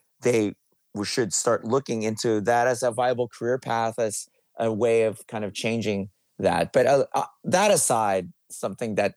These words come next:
probably won't change for another ten years. Going back to the fight itself, uh, I felt it was an interesting,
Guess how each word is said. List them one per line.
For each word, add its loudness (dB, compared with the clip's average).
probably 0
won't -6
change -2
for -4
another -2
ten -4
years. 0
Going 4
back 2
to -2
the 2
fight 0
itself, -2
uh, 0
I -4
felt 0
it 2
was 2
an 0
interesting, 0